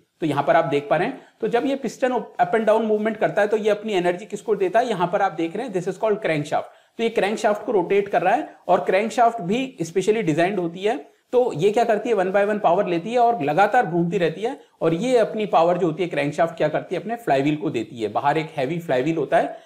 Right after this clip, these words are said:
तो वहां पर इसकी अपनी एनर्जी देता है, और इसके बाद हम आगे उसको ट्रांसमिशन में भेजते हैं। तो this is a basic, uh, working of a internal combustion engine। ओके, so यदि हम बात करें इंटरनल कंबशन इंजन की, तो they are basically of two types, one is petrol engine, one is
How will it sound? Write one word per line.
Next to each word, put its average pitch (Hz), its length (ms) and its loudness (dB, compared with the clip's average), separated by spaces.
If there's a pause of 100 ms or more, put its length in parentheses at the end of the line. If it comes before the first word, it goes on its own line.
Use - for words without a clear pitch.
(300)
तो 196 140 4
वहां 151 300 -2
पर 214 160 0
इसकी - 240 0
अपनी 165 200 0
एनर्जी 147 320 0
देता 147 240 2
है, 208 60 2
और 185 120 0
इसके 151 220 -4
बाद 131 200 2
हम 143 180 -2
आगे 123 240 0
उसको - 160 -8
ट्रांसमिशन 120 500 -4
में 175 140 -8
भेजते 110 300 -12
हैं। 110 160 -14 (200)
तो 165 80 -2
this 208 200 0
is 233 160 0
a 220 140 2
basic, 165 540 -2
uh, 156 240 4 (300)
working 156 400 0
of 143 200 2
a 277 120 4 (320)
internal 180 380 2
combustion 123 460 -2
engine। 98 240 -14 (360)
ओके, 156 260 -4 (340)
so 262 120 4
यदि 233 260 6
हम 269 180 2
बात 196 240 2
करें 254 180 2
इंटरनल 233 340 4
कंबशन 214 420 0
इंजन 190 260 2
की, 220 220 -6
तो 254 160 -2
they 185 200 6 (120)
are 196 200 4
basically 196 520 2
of 185 220 2
two 214 220 -6
types, 185 320 2
one 170 160 0
is 175 80 -2
petrol 185 400 0
engine, 185 280 -2
one 151 160 0
is 185 160 -2